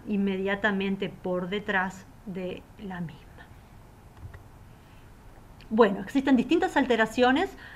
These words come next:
eh, del desarrollo de las vías genitales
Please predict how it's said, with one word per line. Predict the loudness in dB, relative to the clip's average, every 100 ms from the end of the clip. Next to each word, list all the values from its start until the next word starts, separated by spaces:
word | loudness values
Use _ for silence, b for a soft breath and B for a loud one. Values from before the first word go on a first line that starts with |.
| B B B -8
eh, | -4 -4 -4 -6 -10 -12 -2
del | 0 2
desarrollo | 0 -2 0 2 2 -2
de | -4
las | -6 -4
vías | -2 -2
genitales | -4 -4 0 2 2 2 -2 -10